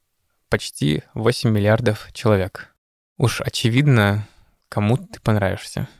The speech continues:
Очевидно, можно понять, что не с тобой что-то не так. Просто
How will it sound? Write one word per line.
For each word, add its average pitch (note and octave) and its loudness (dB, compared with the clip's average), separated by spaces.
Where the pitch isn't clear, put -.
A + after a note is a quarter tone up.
Очевидно, C3 2
можно A2+ 2
понять, G#2+ 0
что G2+ -2
не B2 4
с - -2
тобой B2+ 4
что-то - -6
не G#2 -2
так. - -4
Просто G#2 0